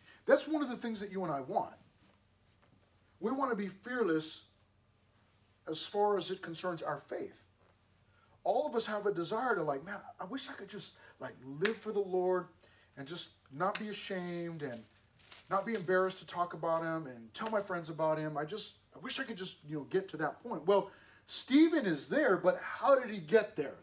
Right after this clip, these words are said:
That's what we're talking about. And we're gonna go back to the first section before we close this up in a few minutes. But right now, he's showing fearlessness when he says to these leaders, "You stiff-necked and uncircumcised in heart."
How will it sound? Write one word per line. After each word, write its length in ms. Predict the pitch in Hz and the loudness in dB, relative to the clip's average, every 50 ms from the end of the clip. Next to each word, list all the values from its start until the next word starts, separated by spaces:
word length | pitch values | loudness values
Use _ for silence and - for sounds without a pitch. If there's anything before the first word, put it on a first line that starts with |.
| - | -2
That's 260 | 151 180 202 - - | 0 0 0 0 -2
what 140 | - 185 160 | -4 -6 -4
we're 80 | 156 151 | -6 -6
talking 340 | - 226 226 233 170 156 139 | -4 0 0 0 0 -2 -4
about. 320 | 127 110 101 107 - - - _ _ _ _ _ _ _ _ _ _ _ _ _ _ _ _ _ _ _ _ - | -8 -10 -14 -18 -18 -20 -20 _ _ _ _ _ _ _ _ _ _ _ _ _ _ _ _ _ _ _ _ -2
And 100 | 180 175 | 2 4
we're 100 | 226 262 | 6 6
gonna 140 | 311 302 | 6 4
go 160 | 247 247 269 269 | 4 2 0 0
back 420 | 185 240 233 226 226 233 - - - - _ - | 4 4 6 6 6 4 2 -4 -14 -20 _ -6
to 80 | 196 | 0
the 100 | 175 180 | 0 2
first 240 | 180 - 214 196 - | 2 2 -2 -2 0
section 320 | - 208 202 - 208 190 | 0 0 0 0 -2 -4
before 260 | 156 156 - 196 190 180 | -4 -2 2 2 4 4
we 80 | 185 | 2
close 300 | 185 - 185 180 175 170 | 2 0 0 0 0 0
this 160 | 180 170 - | -4 -2 -2
up 160 | 180 - - 160 | -2 -2 -2 -4
in 60 | 135 | -8
a 40 | 131 | -8
few 160 | - 135 123 | -10 -14 -16
minutes. 440 | 110 113 117 123 - - - - - _ _ _ - - - - - - - | -14 -14 -16 -16 -16 -18 -18 -20 -20 _ _ _ -20 -20 -20 -20 -20 0 2
But 180 | 190 190 180 | 4 4 4
right 260 | 190 247 269 262 214 | 4 4 4 2 2
now, 440 | 220 254 262 254 233 214 202 185 - - - - | -2 -2 0 2 2 2 2 2 -2 -6 -16 -8
he's 180 | - 226 226 - | -4 -2 -2 -2
showing 420 | - - - 240 226 220 208 185 | -2 0 0 0 0 0 -2 -4
fearlessness 720 | - - 247 277 277 240 - 156 - - 165 165 160 - - - - - - | -6 -4 -2 -2 0 2 2 0 0 0 -2 -2 -2 -4 -8 -16 -20 -16 -6
when 200 | 165 180 208 214 | 0 2 2 2
he 120 | 220 208 | 2 0
says 380 | - - 262 269 294 294 285 - | 0 0 0 2 2 0 -2 -2
to 140 | - 240 226 | 0 0 0
these 300 | 226 220 214 202 180 185 | 2 0 -2 -4 -6 -6
leaders, 500 | 202 214 262 311 277 190 165 165 160 180 | 0 4 4 6 6 6 4 2 0 -2
"You 140 | 185 190 | -4 -4
stiff-necked 720 | 190 - - - 233 247 254 247 214 208 208 214 214 214 | -4 -4 -4 -2 -2 -2 -2 -2 -2 -2 -2 -2 -2 -2
and 80 | 196 185 | -4 -2
uncircumcised 760 | 180 185 180 185 - 190 180 - 160 160 - 160 156 147 135 | -2 -2 -4 -2 -2 -4 -4 -4 -6 -6 -2 -2 -2 -2 -2
in 60 | 139 | -4
heart." 240 | 156 196 208 175 - | -4 -2 -2 -2 -2